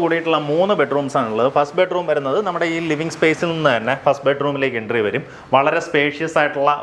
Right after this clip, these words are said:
വലിയ റൂമുകളാണ് ഈ വീടിന് വരുന്നത് കേട്ടോ. നോക്കിയേ, വളരെ വലിയ വീടാ, ഒരു റൂമാണ്. ഇതിനകത്ത് ഇപ്പോൾ ഒരു കിങ് സൈസ് ബെഡാണ് ഇട്ടിരിക്കുന്നത്.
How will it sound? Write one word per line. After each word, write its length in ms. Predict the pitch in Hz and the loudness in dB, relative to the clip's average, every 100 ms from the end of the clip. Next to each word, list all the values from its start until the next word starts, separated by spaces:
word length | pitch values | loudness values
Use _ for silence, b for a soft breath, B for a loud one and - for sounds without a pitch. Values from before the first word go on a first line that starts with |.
| 123 | -2
വലിയ 300 | 131 135 170 160 | -4 0 0 0
റൂമുകളാണ് 560 | 127 120 120 107 98 120 - B B B - | 0 -4 -4 -4 -4 -6 -10 B B B 0
ഈ 40 | 117 | 2
വീടിന് 280 | 110 107 113 | 2 2 2
വരുന്നത് 240 | 104 101 107 | 0 0 -2
കേട്ടോ. 180 | 104 110 - - - - - | 0 0 -2 -16 -18 -14 -2
നോക്കിയേ, 280 | 113 110 113 - B B 120 | 0 2 0 -2 B B 4
വളരെ 340 | 120 135 151 131 | 4 4 4 2
വലിയ 240 | 117 120 120 | 2 2 2
വീടാ, 180 | 107 110 - - B B 135 143 | 2 -2 -4 -12 B B 4 4
ഒരു 100 | 131 123 | 4 2
റൂമാണ്. 380 | 123 120 107 139 | 2 2 2 0
ഇതിനകത്ത് 300 | 131 135 135 139 | 0 0 2 2
ഇപ്പോൾ 100 | 131 | 0
ഒരു 80 | 131 | 0
കിങ് 240 | 147 170 160 | -4 -2 2
സൈസ് 240 | 180 165 139 | 2 2 2
ബെഡാണ് 320 | 120 127 127 | 2 2 0
ഇട്ടിരിക്കുന്നത്. 380 | 110 107 101 101 | -2 -6 -6 -4